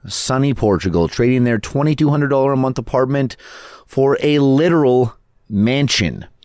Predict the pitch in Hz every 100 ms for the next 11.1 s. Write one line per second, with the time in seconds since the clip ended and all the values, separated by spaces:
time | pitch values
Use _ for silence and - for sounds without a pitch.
0 | _ _ - - - _ 123 123 - 113
1 | 110 131 - - 98 101 - 104 107 -
2 | 95 95 98 104 104 110 107 - 92 90
3 | 92 95 104 _ _ _ _ - 123 165
4 | 180 156 117 117 107 104 113 - 107 90
5 | 90 120 131 139 135 131 117 _ - 95
6 | 92 - 95 98 90 87 71 58 - -
7 | _ _ _ _ _ _ - 95 139 143
8 | - 139 120 107 107 104 98 104 101 -
9 | 135 117 95 - 92 85 85 92 - 107
10 | - 82 80 76 82 - 82 73 65 65
11 | -